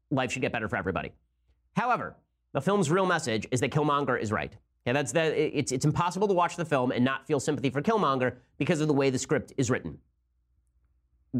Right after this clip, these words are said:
There, that's for a couple reasons. One, Wakanda's incredible.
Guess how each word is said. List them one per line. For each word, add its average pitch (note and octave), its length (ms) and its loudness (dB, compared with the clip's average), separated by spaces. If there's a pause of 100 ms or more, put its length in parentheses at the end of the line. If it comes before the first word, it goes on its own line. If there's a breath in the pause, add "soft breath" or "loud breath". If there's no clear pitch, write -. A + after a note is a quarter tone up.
(140)
There, C#3+ 340 2
that's D3+ 220 -2
for F3 60 0
a D#3+ 40 0
couple F3 180 0
reasons. A2+ 280 0
One, C3+ 220 0 (220 soft breath)
Wakanda's F3+ 360 0
incredible. B2 460 -2